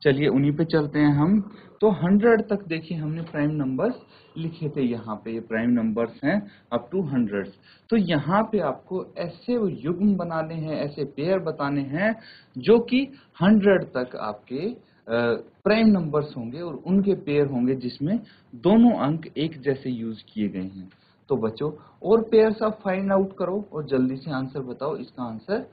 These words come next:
क्या हो सकता है। तो students यहाँ पे देखिए, अ, prime number के जो pair हैं up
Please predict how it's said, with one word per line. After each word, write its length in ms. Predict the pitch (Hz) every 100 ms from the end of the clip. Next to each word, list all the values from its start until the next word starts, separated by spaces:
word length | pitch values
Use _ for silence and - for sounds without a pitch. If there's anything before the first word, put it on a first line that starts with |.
| _ _ _
क्या 120 | 147
हो 200 | 123 110
सकता 460 | 98 95 - 87 90
है। 80 | 87 - _ _ _ 208
तो 80 |
students 380 | 214 240 240 233 185
यहाँ 480 | 143 131 147 220
पे 140 | 247 277
देखिए, 360 | 160 151 123 101 - _ _ _ _ _ _ -
अ, 240 | 156 143 147 - - _ _ _ _
prime 240 | - 208 262
number 320 | 254 214 196
के 200 | 196 202
जो 120 | 196
pair 440 | 202 - 190 233 214
हैं 320 | 143 135
up 100 | -